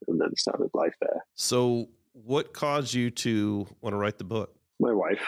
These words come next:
Speaker 2: Yeah?
Speaker 1: Yeah, she really pushed me to writing it. You know, I just never found that writing a book was the way going forward. I,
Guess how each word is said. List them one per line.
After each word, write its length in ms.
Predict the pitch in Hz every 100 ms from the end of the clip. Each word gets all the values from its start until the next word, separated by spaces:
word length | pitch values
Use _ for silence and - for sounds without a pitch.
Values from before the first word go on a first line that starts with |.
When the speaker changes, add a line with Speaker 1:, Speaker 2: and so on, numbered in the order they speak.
| - - _ _ _ _ _ _ -
Speaker 2:
Yeah? 200 | 98 117 - _ _ _
Speaker 1:
Yeah, 520 | - - 135 127 120 117
she 160 | -
really 260 | 127 117 110
pushed 320 | 113 107 -
me 260 | 110 104 104
to 120 | 117
writing 300 | 101 107 104
it. 140 | 104 - - - - - 208
You 80 |
know, 80 | 185
I 160 | 165 196
just 220 | 269 -
never 380 | 156 143 135 120 - - _ -
found 380 | - 107 113 110
that 140 | 95 92
writing 320 | 110 104 113 104
a 40 |
book 340 | 87 113 110 104
was 160 | 95
the 100 | 107
way 400 | 92 98 101 98 - - -
going 220 | 107 92 90 -
forward. 460 | 160 147 98 92 95 _ _ 107
I, 300 | 107 107